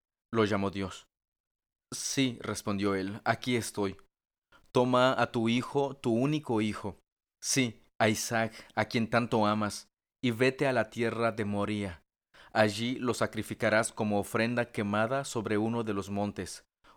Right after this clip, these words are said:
uno que yo te mostraré". A la mañana siguiente, Abraham se levantó temprano, ensilló su burro y llevó con él a dos de sus siervos, junto con su hijo Isaac.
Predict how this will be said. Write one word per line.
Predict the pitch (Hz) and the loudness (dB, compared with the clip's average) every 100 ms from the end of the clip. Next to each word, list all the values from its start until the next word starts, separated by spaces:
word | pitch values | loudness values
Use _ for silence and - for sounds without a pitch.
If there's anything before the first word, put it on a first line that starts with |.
| - | 0
uno | 120 120 120 117 | 2 4 2 2
que | 113 104 98 | 2 2 2
yo | 110 117 | 2 2
te | 117 | 2
mostraré". | 101 95 98 90 90 - _ _ _ _ - - - | -2 -2 -2 -2 -4 -10 _ _ _ _ -20 -20 -2
A | 104 | 4
la | 104 | 6
mañana | 104 107 110 | 6 6 4
siguiente, | 110 127 120 117 110 147 - _ _ | 4 2 2 2 0 -6 -8 _ _
Abraham | 113 110 110 120 | 6 8 6 4
se | - | 2
levantó | 113 104 104 117 | 2 4 4 2
temprano, | 110 104 95 104 101 95 - _ _ _ - - - | 0 0 0 0 0 -4 -10 _ _ _ -20 -6 0
ensilló | 117 - 117 147 | 2 2 2 2
su | 143 | 4
burro | 117 117 135 151 175 - - | 2 2 0 0 -2 -4 -2
y | 120 | 0
llevó | 110 113 117 120 | 2 2 4 2
con | - 110 107 | 2 0 2
él | 110 123 - | 0 -2 0
a | 113 | 0
dos | 104 113 117 | 2 0 0
de | 113 | -4
sus | - 107 | -4 -6
siervos, | - 110 104 110 117 - _ - | 0 0 0 -2 -6 -12 _ -8
junto | - 120 117 120 | -2 0 2 2
con | 113 110 | 2 -2
su | 98 104 | 0 0
hijo | 107 - 110 101 | 0 -2 -2 0
Isaac. | 98 - 90 - | 0 -2 -4 -6